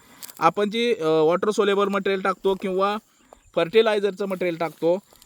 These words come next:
त्याच्यापेक्षा सर्वाधिक महत्त्वाचं आहे ह्याला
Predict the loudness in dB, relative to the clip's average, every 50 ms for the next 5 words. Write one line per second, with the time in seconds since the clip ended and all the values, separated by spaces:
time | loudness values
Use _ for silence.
0 | -20 -4 0 0 0 2 0 -2 -2 -6 -8 -4 -4 -2 -2 -2 -4 -4 -4 -2
1 | -2 -2 -2 -2 -4 -4 -4 -8 -8 -8 -6 -4 -4 -4 -4 -4 -6 -6 -6 -8
2 | -8 -8 -6 -4 -2 0 0 -2 -2 -4 _ _ _ _ _ _ _ _ _ -2
3 | 0 2 2 2 2 0